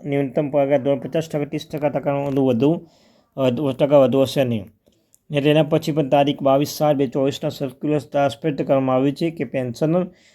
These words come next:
ધા-, ધારકોની પેન્શનને સંશોધિત આવત-, અ, સંશોધિત નહીં કરવામાં આવી, જે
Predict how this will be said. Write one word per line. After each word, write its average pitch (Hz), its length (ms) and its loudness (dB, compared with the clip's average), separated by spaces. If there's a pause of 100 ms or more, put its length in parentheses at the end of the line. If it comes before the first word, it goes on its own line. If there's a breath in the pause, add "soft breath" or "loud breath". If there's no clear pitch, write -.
(180 soft breath)
ધા-, 135 260 0
ધારકોની 139 500 2
પેન્શનને 151 540 -2
સંશોધિત 151 600 -4 (200)
આવત-, - 460 -2
અ, 127 160 0
સંશોધિત 131 460 0
નહીં 139 220 0
કરવામાં 147 280 2
આવી, 147 140 4
જે 123 340 -2